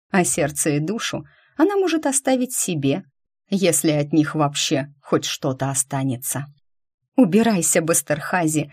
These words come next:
добавила она, не желая даже смотреть в его сторону.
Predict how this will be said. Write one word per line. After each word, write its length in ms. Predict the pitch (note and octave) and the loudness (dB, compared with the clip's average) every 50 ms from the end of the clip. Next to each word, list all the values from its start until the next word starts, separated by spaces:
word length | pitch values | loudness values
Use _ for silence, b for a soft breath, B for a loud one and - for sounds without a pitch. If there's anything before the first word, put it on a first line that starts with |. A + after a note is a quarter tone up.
| B B B B B B | B B B B B B
добавила 580 | B - E3+ D3+ D#3 D3+ D3 D3 C#3+ C#3 C#3 C#3 | B 2 2 4 2 0 2 2 0 0 0 -2
она, 300 | C#3+ C#3+ D#3 E3 E3+ F#3 _ _ _ _ _ - | 0 0 0 -2 -2 -6 _ _ _ _ _ -4
не 180 | - G3 F#3 E3+ | 0 2 2 2
желая 400 | D#3 F3 D#3+ D#3+ D3+ D3+ D3+ D3+ | 2 2 2 2 2 2 0 0
даже 300 | D3+ D3+ D3 D3 D#3 D3+ | 0 0 -2 -2 -2 -4
смотреть 600 | - - E3 D#3 C#3+ D3 D3 C#3+ C#3 C#3 - D#3+ | -4 -4 -4 -4 -4 -4 -4 -4 -4 -4 -4 -4
в 40 | |
его 280 | D#3 D#3 D#3 C#3+ B2+ A#2+ | -2 0 0 0 -2 -4
сторону. 640 | B2 - - - C#3 C3+ C3+ C3+ C3+ C#3+ C3+ D3 | -6 -8 -6 -6 -6 -4 -2 -2 -2 -2 -2 -6